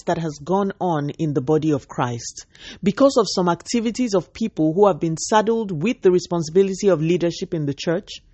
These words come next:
men and women, believers, are disillusioned by church. Some feel exploited,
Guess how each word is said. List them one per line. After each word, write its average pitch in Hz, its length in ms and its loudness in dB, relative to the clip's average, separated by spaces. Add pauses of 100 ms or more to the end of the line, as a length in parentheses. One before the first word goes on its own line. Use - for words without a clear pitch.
(320)
men 220 520 2 (380)
and 165 200 0
women, 127 400 -2 (320)
believers, 151 720 0 (260)
are 165 120 0
disillusioned 143 840 -2 (140)
by 117 180 -6
church. - 560 -12 (520)
Some 202 320 4
feel 180 360 2
exploited, 139 760 -4